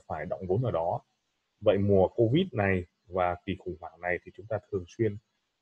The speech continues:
là làm việc online với nhau, do vậy nó rất thích hợp để chúng ta vận hành một cái quỹ của G F X. Đây là cái cách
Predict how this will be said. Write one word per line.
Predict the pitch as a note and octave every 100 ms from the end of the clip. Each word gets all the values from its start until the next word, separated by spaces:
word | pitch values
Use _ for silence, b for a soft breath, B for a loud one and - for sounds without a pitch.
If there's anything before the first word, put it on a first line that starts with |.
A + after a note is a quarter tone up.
| _
là | D#2+
làm | E2+ E2
việc | E2+ -
online | G2+ G2+ G#2 F#2+
với | G#2+
nhau, | A2 G2+ F#2+
do | G#2
vậy | G2 G2+
nó | F2+
rất | B2+ -
thích | -
hợp | - F2+ -
để | E2+
chúng | - F#2
ta | G#2 G2+ G2 G2 _ _ _ _
vận | A2+ F2+
hành | F#2+ F2+ E2+
một | E2
cái | A#2+
quỹ | - B2 E3+ F#3 _ _ _
của | E2
G |
F | F2 G#2+ B2 D3+
X. | D3+ _ _ _ _ _ _ _ _ _ _ _ _ _ _ _ _ _ _ _ _ _
Đây | C3 C3+
là | B2 G#2
cái | G#2 A2+
cách | - F#3+